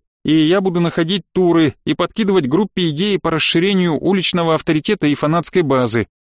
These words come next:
Несколько недель спустя,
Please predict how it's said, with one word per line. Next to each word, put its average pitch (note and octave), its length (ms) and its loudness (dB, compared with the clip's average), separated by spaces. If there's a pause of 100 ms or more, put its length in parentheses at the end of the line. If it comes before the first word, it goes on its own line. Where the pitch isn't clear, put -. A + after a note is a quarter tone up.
(960)
Несколько E3+ 480 0
недель C3+ 340 2
спустя, E3 640 -2